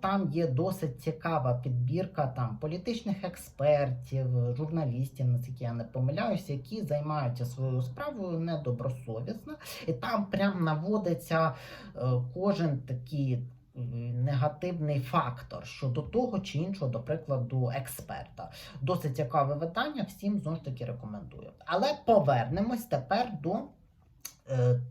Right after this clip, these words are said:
того дослідження, яке вони опублікували вчора, і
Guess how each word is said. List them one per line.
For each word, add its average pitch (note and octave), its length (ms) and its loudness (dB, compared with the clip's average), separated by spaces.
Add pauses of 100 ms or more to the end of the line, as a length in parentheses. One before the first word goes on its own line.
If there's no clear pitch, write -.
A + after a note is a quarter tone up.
(120)
того E3+ 220 4
дослідження, G#3+ 760 4
яке D3 380 2
вони F3+ 300 2 (100)
опублікували - 840 -2
вчора, D4 540 0 (140)
і A#3 280 0